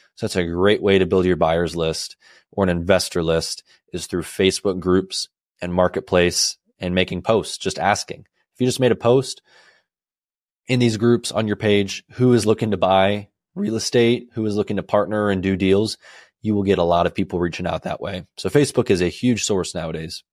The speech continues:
And this could go for other online social medias as well. The third is online lists,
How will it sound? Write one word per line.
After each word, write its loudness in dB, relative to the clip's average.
And -2
this 0
could 0
go 6
for -2
other 2
online 0
social -2
medias -2
as -8
well. -4
The -4
third 4
is 2
online 2
lists, -10